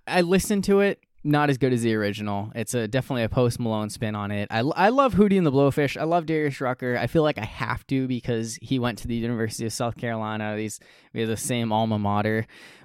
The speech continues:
But, um, I think it's really funny how, uh, a lot of people are realizing, because in Post Malone's cover, he says,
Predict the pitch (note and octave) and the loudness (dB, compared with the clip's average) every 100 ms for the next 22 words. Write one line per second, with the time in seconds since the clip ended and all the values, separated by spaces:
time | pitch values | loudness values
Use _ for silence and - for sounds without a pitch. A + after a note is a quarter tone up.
0 | _ A#2 A2 F2 - _ _ _ A#2 A2+ | _ 0 0 -4 -14 _ _ _ -2 0
1 | G2 F2+ F2 - _ _ _ - - A#2 | 0 -2 -8 -16 _ _ _ -2 -2 2
2 | D3+ D3+ F3 - - B2 B2+ C#3+ D3 - | 4 4 4 2 -4 2 4 6 4 0
3 | A2 A2 C3+ C#3+ C3+ B2 A2+ A2 A2 - | -2 0 0 0 2 4 4 2 0 -10
4 | _ _ A#2+ A2 - B2 A#2 A2+ A2+ C3+ | _ _ -4 -2 0 0 2 2 4 2
5 | - - B2 - D3 D3 C#3+ A2+ A2+ G#2+ | -2 -4 -4 0 0 0 -2 -2 -4 -2
6 | A2 A#2 A#2+ C3+ C#3+ D3 C3+ A#2 B2 A2+ | -4 -2 -2 -2 -2 -2 0 0 0 -2
7 | A2 - C#3 B2 C#3+ C#3+ C#3 C3 B2+ A#2+ | -4 -8 -6 -2 0 0 -2 -2 -2 -4
8 | - - A#2+ C#3+ D3+ C3+ B2+ A2+ - A#2+ | -6 -4 -2 -2 -4 -4 -8 -8 -4 -2
9 | A2+ A2 | -2 -4